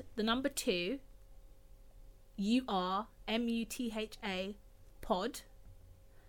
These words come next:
Um, and on Twitter, W T Y M pod. So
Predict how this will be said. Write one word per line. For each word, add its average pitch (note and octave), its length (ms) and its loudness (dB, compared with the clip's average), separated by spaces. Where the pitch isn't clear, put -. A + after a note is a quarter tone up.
Um, G3 600 0
and G3+ 420 4
on G#3 160 0
Twitter, G3 460 0
W G#3 320 2
T G#3 200 -4
Y G3 200 0
M F#3+ 180 -2
pod. F#3 380 -4
So F#3+ 420 2